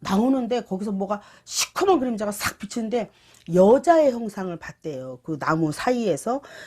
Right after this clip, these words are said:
이 시커먼 머리를, 어, 풀르고 시커먼 옷을 입고 여자 형상이 싹 자기를 쳐다보는 형상을 봤는데 "아, 내가 잘못 봤겠지, 아니겠지." 그러면서 오는데 머리가 무지 아팠다 그러더라고요.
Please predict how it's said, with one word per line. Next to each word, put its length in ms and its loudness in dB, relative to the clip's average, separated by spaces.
이 80 -2
시커먼 920 -4
머리를, 460 -4
어, 520 -6
풀르고 560 0
시커먼 520 -4
옷을 240 -6
입고 160 -8
여자 260 -2
형상이 500 -4
싹 200 -12
자기를 300 -4
쳐다보는 560 -4
형상을 500 4
봤는데 540 -4
"아, 180 0
내가 180 0
잘못 300 -4
봤겠지, 420 -2
아니겠지." 520 -2
그러면서 280 -2
오는데 380 -2
머리가 360 -4
무지 320 -10
아팠다 420 -4
그러더라고요. 880 -8